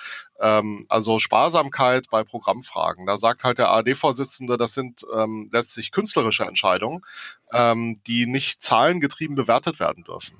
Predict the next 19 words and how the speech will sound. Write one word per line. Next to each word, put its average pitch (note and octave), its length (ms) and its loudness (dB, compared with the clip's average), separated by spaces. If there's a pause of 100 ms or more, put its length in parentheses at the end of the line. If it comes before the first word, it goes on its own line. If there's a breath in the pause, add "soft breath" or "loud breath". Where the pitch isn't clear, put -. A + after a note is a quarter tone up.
So, G2 240 -4
da G2 160 2
hätte C3 200 -4
man A#2 220 2
auch - 220 0
sowas A#2 400 0
wie A#2 100 -2
ein, A2 420 2
also G#2+ 220 -4
bei G#2 100 4
den G#2+ 120 -2
Popwellen A2+ 440 0
zum A#2 140 -8
Beispiel A2 320 0
sagt A2 280 0
er G#2+ 100 2
auch, - 220 -2 (500 loud breath)
ähm, A2 340 0
da, A2 140 2